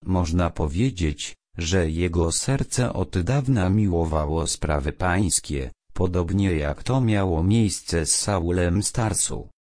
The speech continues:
Tak w jednym, jak i w drugim przypadku potrzeba było, aby poprzednia ich znajomość była poprawiona,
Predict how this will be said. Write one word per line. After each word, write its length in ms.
Tak 340
w 60
jednym, 480
jak 280
i 160
w 80
drugim 520
przypadku 680
potrzeba 680
było, 500
aby 380
poprzednia 800
ich 380
znajomość 840
była 400
poprawiona, 1000